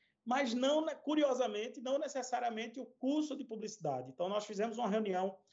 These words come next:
há trinta dias atrás pra tratar desse assunto com algumas universidades, e dessa, dessa reunião vai sair uma atuação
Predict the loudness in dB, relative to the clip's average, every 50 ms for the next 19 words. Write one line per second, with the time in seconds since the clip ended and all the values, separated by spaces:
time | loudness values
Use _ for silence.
0 | _ _ -6 -6 -4 -4 -2 -2 -2 0 0 0 0 0 2 2 2 2 2 2
1 | 4 4 6 4 4 0 -2 -6 -6 -2 0 0 0 2 0 0 0 -2 -4 -4
2 | -6 -4 -6 -8 -8 -8 -6 -2 -2 -2 0 0 0 0 0 0 0 -2 -2 -4
3 | -4 -4 -2 0 2 2 2 2 0 0 2 4 4 6 4 2 0 -4 -10 -20
4 | _ -20 -20 -20 -20 -20 _ _ 0 0 2 4 6 4 4 4 2 0 2 2
5 | 0 0 0 -2 -2 -2 -2 -2 -4 -4 -2 -2 -2 -2 -2 -2 -2 -2 -4 -2
6 | -2 -2 -2 -2 -2 -2 -2 -2 -2 -4 -4 -2 0 -2 0 0 0 -2 0 0
7 | 0 -2 -6